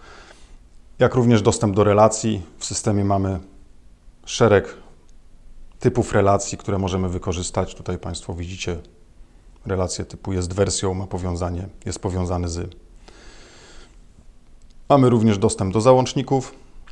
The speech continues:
no i informacje dodatkowe związane z tym, kto kiedy udostępnił dany dokument, jak również w przypadku, kiedy dokument był podpisany elektronicznie, mamy możliwość weryfikacji podpitu-, podpisu z tego poziomu.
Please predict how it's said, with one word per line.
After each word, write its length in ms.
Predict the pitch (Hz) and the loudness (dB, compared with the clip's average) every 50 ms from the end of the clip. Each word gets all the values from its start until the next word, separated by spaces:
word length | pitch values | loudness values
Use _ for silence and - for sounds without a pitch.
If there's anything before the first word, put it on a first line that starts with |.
| - - - | -20 -12 -4
no 160 | 151 151 151 135 | 0 2 4 4
i 40 | |
informacje 520 | 131 117 - - 110 113 113 110 - 113 101 | 4 4 2 2 4 6 4 6 4 2 2
dodatkowe 640 | 104 95 95 92 - - 110 101 98 98 95 90 - - - - _ - - - - - _ | 4 4 2 2 2 0 -2 0 0 0 -2 -2 -6 -10 -20 -20 _ -20 -20 -20 -20 -20 _
związane 440 | - 92 104 101 92 98 95 92 90 | -8 -4 -2 0 0 0 0 0 -4
z 80 | - | -6
tym, 220 | - - 101 92 87 | -6 -6 -6 -6 -8
kto 200 | - - 107 95 | -6 -6 -6 -4
kiedy 300 | - 104 95 90 95 92 | -4 -4 -4 -2 -2 -4
udostępnił 540 | 95 90 98 - - 104 95 87 - 98 92 | -4 -4 -6 -6 -6 -6 -8 -6 -6 -6 -6
dany 220 | 92 90 90 87 | -6 -4 -4 -4
dokument, 460 | 87 92 85 - 104 95 95 90 - | -4 -6 -6 -6 -6 -6 -6 -6 -6
jak 120 | 92 - - | -8 -10 -10
również 520 | 98 87 90 87 85 80 - - - - - | -10 -8 -8 -8 -8 -8 -10 -12 -16 -20 -14
w 40 | - | -12
przypadku, 360 | - - - 95 - - 98 | -10 -6 -6 -8 -8 -10 -12
kiedy 220 | - 101 87 92 | -12 -10 -10 -8
dokument 380 | 87 98 - - 98 92 87 82 | -8 -8 -8 -6 -8 -8 -6 -6
był 100 | 90 87 | -8 -8
podpisany 500 | - 98 - - - - - 92 92 85 | -8 -10 -12 -12 -10 -8 -6 -6 -4 -6
elektronicznie, 680 | 82 82 - - - 87 90 90 - - - 90 87 - - - - - - - - - - | -6 -8 -10 -10 -8 -8 -6 -8 -8 -8 -10 -10 -10 -10 -14 -20 -20 -20 -20 -20 -20 -10 -6
mamy 180 | 107 95 95 92 | -4 -2 -2 -2
możliwość 420 | 90 90 85 87 90 92 92 85 | -2 -2 -4 -4 -4 -4 -4 -2
weryfikacji 600 | 85 90 87 - - 98 - 101 104 - - - | -2 -4 -6 -6 -8 -8 -8 -8 -8 -8 -10 -12
podpitu-, 380 | - - - - 92 - - - - _ _ | -12 -12 -12 -14 -16 -14 -16 -18 -20 _ _
podpisu 500 | - 104 - - 104 95 - 104 95 87 - - - - - - - | -10 -10 -8 -8 -10 -8 -6 -6 -6 -8 -8 -14 -20 -20 -20 -20 -20
z 100 | - - | -20 -10
tego 200 | - 104 85 87 | -8 -6 -6 -4
poziomu. 340 | - - 92 85 87 90 - | -4 -4 -4 -4 -6 -8 -10